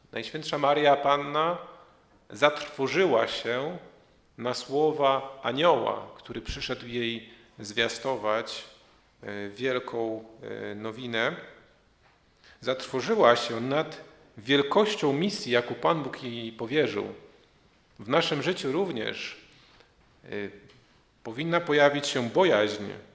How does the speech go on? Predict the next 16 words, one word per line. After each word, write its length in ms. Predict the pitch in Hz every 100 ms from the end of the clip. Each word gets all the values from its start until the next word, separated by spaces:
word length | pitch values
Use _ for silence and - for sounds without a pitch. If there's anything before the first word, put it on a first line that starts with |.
| _ _ _ _ _ _ - -
z 80 | 110
rozważania 540 | 127 117 123 151 151
tego, 300 | 123 165 147
jak 240 | 131 123 -
faktycznie 720 | - 117 - 208 - 147 120
wiele 420 | 110 123 220 226
Pan 380 | - - 190 147
Bóg 160 | 131 131
nam 180 | 127
powierzył, 580 | 120 117 139 117 107 104 - - - - - - - -
jak 340 | 110 143 143 131 123
rzeczywiście 520 | 110 - 147 185 -
jest 160 | 127 120
wzniosłość 1040 | 117 123 180 226 - 117 110 - - - - - - _ -
tego, 580 | 156 170 151 185 226 220 - - - _ _
co 520 | - - 147 160 156